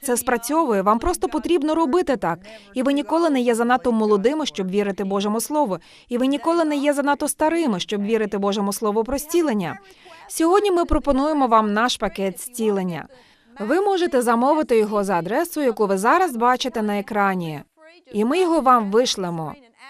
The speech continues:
Там є місця Писання про зцілення. А зараз я хочу помолитися за вас. Отче, я молюся за кожну людину, яка слухає цю передачу.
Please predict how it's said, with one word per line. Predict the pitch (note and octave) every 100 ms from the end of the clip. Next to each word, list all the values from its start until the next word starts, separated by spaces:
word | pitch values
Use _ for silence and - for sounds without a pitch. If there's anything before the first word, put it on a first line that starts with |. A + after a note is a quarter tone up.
| -
Там | - C#4
є | D4 D#4+
місця | D#4 - C#4+
Писання | C4+ A#3+ C4+ C#4 C#4
про | A#3 A3
зцілення. | - - C#4 A#3 F3+ E3 C#3+ - - A#3+ D4 D#4+ A#3 - -
А | G3+
зараз | A3+ F4+ F#4
я | D4+
хочу | C#4+ D4+ D4
помолитися | C#4 B3+ C4 B3+ A3+ F#3
за | F3+
вас. | E3 D3+ - F#3+ F3+ _ _ -
Отче, | C#4 - B3
я | A#3 A#3+
молюся | C4+ D4 C#4+
за | B3+
кожну | A#3+ D4+ C#4 C#4
людину, | C#4 A3+ C#4
яка | C4 A#3+
слухає | G3+ B3 B3 A3
цю | G3+ F#3+
передачу. | F#3+ F#3 G3 F#3+ -